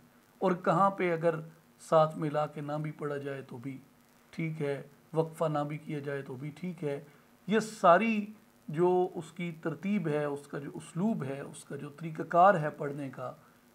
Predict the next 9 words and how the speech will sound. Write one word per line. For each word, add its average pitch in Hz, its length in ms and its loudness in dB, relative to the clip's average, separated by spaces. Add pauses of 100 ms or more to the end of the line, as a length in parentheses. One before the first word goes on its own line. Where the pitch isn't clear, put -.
(100)
वो 175 100 4
उन्होंने 190 460 0
वज़ा 147 300 -2
किया 131 380 -10 (500)
और 190 120 2 (120)
उसके 175 340 0
लिए 170 280 0 (120)
उन्होंने 151 440 -2 (100)
छोटे-छोटे 147 680 -10